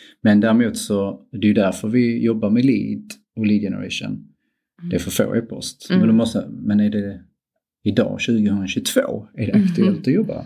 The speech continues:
Speaker 1: med e-mail?
Speaker 2: Ja. Men man hör ju många som säger, "Men vadå, håller inte e-mail på att dö ut?
Speaker 1: Mm.
Speaker 2: Funkar e-mail?" Och ja, det gör det.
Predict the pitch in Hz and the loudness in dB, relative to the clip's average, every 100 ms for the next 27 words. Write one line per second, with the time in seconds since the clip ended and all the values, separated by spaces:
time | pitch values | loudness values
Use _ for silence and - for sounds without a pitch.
0 | - 127 104 - - - _ _ _ - | -2 2 2 -2 -8 -14 _ _ _ -2
1 | 180 165 170 175 - _ - - - - | 0 0 -4 -10 -16 _ -20 -20 -14 0
2 | 170 175 180 202 151 160 190 180 160 170 | 2 4 4 4 2 2 0 0 -2 -2
3 | 175 160 147 151 165 165 165 160 160 156 | -2 -2 -2 -2 -4 -6 -8 -6 -8 -8
4 | - 175 156 151 156 - 175 165 156 156 | -4 -2 -2 -2 -6 -8 -8 -8 -2 -2
5 | - 165 - 185 - - - 110 202 202 | -2 -4 -4 -10 -12 -4 0 4 4 4
6 | 175 165 160 - 170 - 92 - - - | 2 -2 -10 -4 -2 -2 -4 -8 -6 -4
7 | 185 185 - - - - - - - _ | -6 -8 -14 -18 -16 -16 -20 -20 -20 _
8 | _ _ - 190 170 170 147 - - - | _ _ 2 2 2 -2 -2 -4 -10 -12
9 | 208 170 156 - - - - - | -4 -2 -2 -6 -8 -10 -8 -4